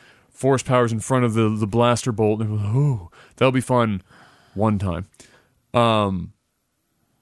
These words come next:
and then that was pretty much what they showed off. And they were like, "Oh, here's a, here's a,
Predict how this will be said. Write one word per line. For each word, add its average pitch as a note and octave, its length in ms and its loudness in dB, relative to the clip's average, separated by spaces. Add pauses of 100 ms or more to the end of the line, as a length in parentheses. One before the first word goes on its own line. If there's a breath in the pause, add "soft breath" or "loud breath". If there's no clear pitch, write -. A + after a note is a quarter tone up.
(240)
and C3+ 140 2
then D3 100 0
that G3 120 2
was A#3 100 -2
pretty C#4 240 0
much D4+ 240 0
what C4 80 -6
they G3 100 2
showed F#3 300 0
off. F#3 260 2
And B2+ 100 -2
they C#3+ 80 2
were C#3+ 60 2
like, C3+ 160 0
"Oh, F#3+ 120 2
here's E3+ 260 0
a, C#3+ 200 4
here's C#3+ 300 0
a, A#2+ 300 2